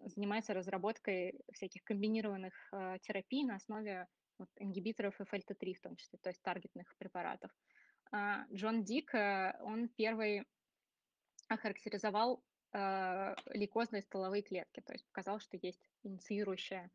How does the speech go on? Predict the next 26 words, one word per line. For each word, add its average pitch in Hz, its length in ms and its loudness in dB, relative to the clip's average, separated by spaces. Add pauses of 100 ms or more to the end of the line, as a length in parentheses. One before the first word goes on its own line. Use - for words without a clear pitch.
(340)
клетка, 208 380 0
к-, - 120 -14
из - 160 -8
которой 190 560 -4
возникают 190 600 -2
лейкозы. 190 420 -4 (440)
Вот, 190 400 -2
э, 185 520 -6 (380)
Марина 233 480 2
Коноплёва — 226 520 2 (120)
это 190 440 0
учёный, 214 320 -2
который 196 380 -4
изучает 190 420 -6 (100)
тоже 185 200 -6
микроокружение, 233 920 0 (520)
а, 196 540 -4
опухоли, 196 640 -2
и 214 500 2
она 202 360 0
очень 202 220 -4
активно 196 460 0
продвигает, 202 640 4 (120)
э, 175 260 -2
терапии, 214 460 0
основанные 190 720 -4